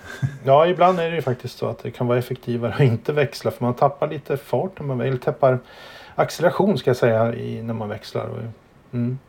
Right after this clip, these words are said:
Speaker 1: Precis, precis. Men den är rätt trevlig att köra på vissa banor, kanske inte på alla, men den är, framförallt så är det ju, om man, om man jämför de här två, så är Mazdan,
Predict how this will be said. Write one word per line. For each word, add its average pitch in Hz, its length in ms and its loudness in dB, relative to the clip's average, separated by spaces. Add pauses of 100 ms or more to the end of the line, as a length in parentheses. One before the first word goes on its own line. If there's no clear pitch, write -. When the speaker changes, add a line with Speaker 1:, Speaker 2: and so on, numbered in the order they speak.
Speaker 1:
Precis, 135 560 -6
precis. 123 340 -10
Men 139 260 2
den 170 300 2
är 220 100 0
rätt 185 340 -6
trevlig 165 420 -2
att 139 60 -6
köra 165 360 -2
på 175 260 -8
vissa - 360 -6
banor, 170 400 -2
kanske 170 300 -6
inte - 120 -8
på - 100 -8
alla, 180 480 -2
men 143 140 2
den 160 160 -4
är, 170 180 -8 (240)
framförallt 190 520 -2
så - 140 -8
är 185 100 0
det 151 80 -2
ju, 143 140 2
om 147 140 -6
man, 165 200 -6
om 190 120 -4
man 175 120 -2
jämför 185 440 -2
de 226 120 -2
här 127 120 0
två, 120 240 -4
så 151 100 -6
är 139 40 2
Mazdan, 147 600 -4